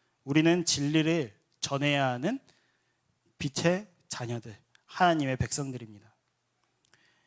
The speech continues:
예수 그리스도를 믿는 자들이 입을 막으면 누가 그리스도를 전하겠습니까? 그리스도인들이 그리스도인답게 살지 않으면 누가 주님을 보겠습니까? 그리스도인들이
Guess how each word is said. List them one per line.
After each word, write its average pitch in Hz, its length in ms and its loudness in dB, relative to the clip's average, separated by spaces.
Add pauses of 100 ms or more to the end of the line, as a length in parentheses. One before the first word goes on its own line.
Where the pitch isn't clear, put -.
(180)
예수 160 220 4
그리스도를 190 360 4
믿는 202 380 2
자들이 131 520 -4 (540)
입을 175 320 0
막으면 139 560 -4 (380)
누가 165 320 2
그리스도를 160 420 0
전하겠습니까? 127 720 -14 (960)
그리스도인들이 208 760 4
그리스도인답게 202 680 2
살지 233 360 2
않으면 139 520 0
누가 165 260 4
주님을 151 400 2
보겠습니까? 123 600 -8 (840)
그리스도인들이 190 1000 4